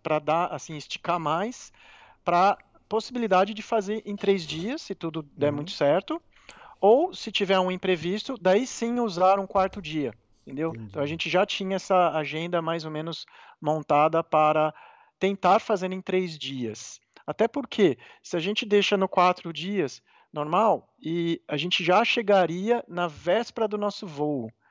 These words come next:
Speaker 1: E aí, se a gente acontecesse alguma coisa, precisasse uma noite a mais, alguma coisa, poderia acontecer até de perder o voo. Então, é, como eu tava falando dos dias, né?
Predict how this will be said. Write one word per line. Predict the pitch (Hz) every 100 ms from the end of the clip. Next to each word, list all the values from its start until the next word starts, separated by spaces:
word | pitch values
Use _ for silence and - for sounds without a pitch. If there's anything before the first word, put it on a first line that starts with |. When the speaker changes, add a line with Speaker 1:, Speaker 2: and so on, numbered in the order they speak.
| _ _ _
Speaker 1:
E | 143
aí, | 143 143 156
se | -
a | 165
gente | 151 175
acontecesse | - 175 - 160
alguma | 170 165 156
coisa, | 165 160 160
precisasse | - - 147 147
uma | 160 143
noite | 139 165 160 139
a |
mais, | 131 147 160 143
alguma | 135 139
coisa, | - 185 220 151
poderia | - 156 151 160
acontecer | 175 165 -
até | 160 165
de | 185
perder | 196 180 180
o | 202
voo. | 156 151 143 113 - - - - -
Então, | 135 - 156 156 156 - - -
é, | - 143
como | 143 170
eu | 165
tava | 160
falando | 175 160
dos | 156 135
dias, | 139 131 117
né? | 135